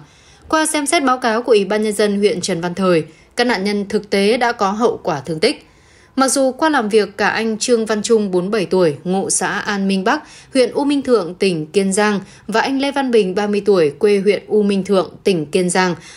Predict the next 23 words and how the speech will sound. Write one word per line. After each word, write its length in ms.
không 180
yêu 140
cầu 260
xử 200
lý 120
hình 180
sự, 260
nhưng 280
với 160
hậu 220
quả 240
thương 240
tích 280
như 240
trên, 260
thì 180
cơ 140
quan 180
công 200
an 300
khi 220
tiếp 180
nhận 160